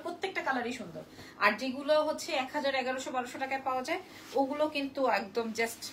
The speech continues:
দুধের স্বাদ ঘোলে মিটানোর মতো। যে আপনার ইচ্ছে, আপনি একদিন পরবেন, ঠিক আছে, ওই ধরনের শাড়ি যদি চান। একদম পিওর এটা,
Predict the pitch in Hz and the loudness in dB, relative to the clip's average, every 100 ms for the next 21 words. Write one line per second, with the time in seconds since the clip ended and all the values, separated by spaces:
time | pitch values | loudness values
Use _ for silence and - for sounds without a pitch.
0 | - 220 240 285 285 240 196 247 214 214 | -12 -6 -2 0 0 0 0 -2 0 -2
1 | 214 214 165 120 - 101 - - - - | 0 -2 -2 -8 -8 -12 -12 -16 -16 0
2 | 233 226 269 285 285 - - 320 - - | 4 4 4 0 -2 -2 2 2 0 -4
3 | - - 240 226 220 269 269 330 466 359 | -4 -2 2 2 2 -4 -2 -2 0 -2
4 | 262 185 - - 190 196 190 175 175 175 | 0 0 0 -2 -4 -2 -4 -2 -2 -2
5 | 175 185 170 120 107 - - 220 254 247 | -2 -4 -4 -6 -10 -12 6 8 8 6
6 | 330 320 302 254 170 - | -2 2 4 6 4 -2